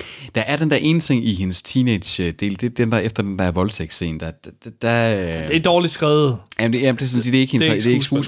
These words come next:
Speaker 1: skuespillets skyld, det er
Speaker 2: Nej.
Speaker 1: manuskriptets skyld.
Speaker 2: Ja.
Speaker 1: Øhm, ej,
Speaker 2: Undskyld.
Speaker 1: undskyld, nej, tag du.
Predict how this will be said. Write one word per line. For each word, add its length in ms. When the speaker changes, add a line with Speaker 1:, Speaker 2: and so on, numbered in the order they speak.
Speaker 1:
skuespillets 0
skyld, 160
det 60
er 40
Speaker 2:
Nej. 40
Speaker 1:
manuskriptets 420
skyld. 180
Speaker 2:
Ja. 60
Speaker 1:
Øhm, 320
ej, 60
Speaker 2:
Undskyld. 200
Speaker 1:
undskyld, 280
nej, 120
tag 160
du. 120